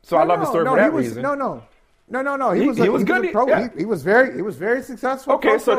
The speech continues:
Speaker 2: coach.
Speaker 1: so this is
Speaker 2: Got
Speaker 1: an
Speaker 2: his team to the
Speaker 1: exception?
Speaker 2: Super Bowl.
Speaker 1: Okay. Okay, cool.
Speaker 2: Yeah.
Speaker 1: The second reason I love it is this is, to me, getting out while the getting is good. Because I believe that Jim Harbaugh
Speaker 2: Yeah, yeah.
Speaker 1: has,
Speaker 2: This is
Speaker 1: I believe
Speaker 2: yeah,
Speaker 1: that he has gone as far as he can take Michigan.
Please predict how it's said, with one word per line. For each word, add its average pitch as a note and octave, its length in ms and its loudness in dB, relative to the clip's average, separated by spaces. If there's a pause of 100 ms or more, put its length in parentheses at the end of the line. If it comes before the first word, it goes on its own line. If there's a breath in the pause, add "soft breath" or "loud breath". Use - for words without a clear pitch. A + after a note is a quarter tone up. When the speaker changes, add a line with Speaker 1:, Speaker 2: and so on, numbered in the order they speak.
Speaker 2:
coach. - 80 -20
Speaker 1:
so F#3 120 -2
this F#3+ 100 0
is G3+ 60 0
Speaker 2:
Got A3 80 2
Speaker 1:
an G3+ 60 2
Speaker 2:
his F3 80 -4
team - 80 -4
to - 0 -
the G3 100 2
Speaker 1:
exception? D#4 220 -4
Speaker 2:
Super D4 120 -6
Bowl. G3+ 140 -4
Speaker 1:
Okay. A3+ 320 0 (760 soft breath)
Okay, G#3+ 260 2
cool. G#3+ 240 2
Speaker 2:
Yeah. F3+ 100 -12
Speaker 1:
The D#3 100 -2
second C#4 340 -4
reason D#3+ 240 -4
I C#3+ 100 -2
love C3+ 220 0
it D3 280 -4
is C#3 540 -2 (500)
this A3+ 320 0
is, F3 220 -2
to D#3 120 -10
me, D3 500 -6
getting D#3+ 300 -2
out D3 200 -2
while C3 140 -2
the A#2+ 60 -4
getting A#2+ 240 -4
is G#2 120 -10
good. F2+ 280 -10 (360 soft breath)
Because C#3 200 -2
I D#3+ 80 2
believe E3+ 380 -2
that F#3+ 140 2
Jim D#3+ 260 -6
Harbaugh G#2 560 -2 (880)
Speaker 2:
Yeah, C3 120 -10
yeah. A2+ 160 -10 (120)
Speaker 1:
has, C#3 640 -2
Speaker 2:
This C#3+ 180 -16
is A2 140 -20 (220)
Speaker 1:
I E3+ 120 4
believe F3 460 0
Speaker 2:
yeah, E3 140 2
Speaker 1:
that - 40 -6
he F3+ 220 -2
has D3+ 300 0
gone E3 480 0
as C#3 200 0
far F#3+ 400 0
as E3 200 -2
he E3 80 -4
can D3+ 180 -8
take C#3 220 -4
Michigan. - 420 -14